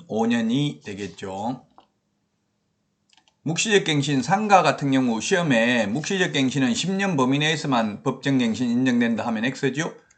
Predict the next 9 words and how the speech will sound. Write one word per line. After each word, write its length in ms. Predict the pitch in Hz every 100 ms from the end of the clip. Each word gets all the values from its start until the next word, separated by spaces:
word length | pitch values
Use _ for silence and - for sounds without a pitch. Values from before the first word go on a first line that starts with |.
| _ _ _ _ _
백 160 | - 151
년도 440 | 190 190 175 131
가능합니다. 840 | 117 113 131 139 135 117 104 98 92
주인도 680 | - 170 180 160 135 117 110
세입자도 500 | 156 151 147 120 110
아무 220 | 104 143
말이 260 | 151 139
없으면 540 | 120 117 - 127 107 87
계속 800 | 117 123 135 131 160 156 - _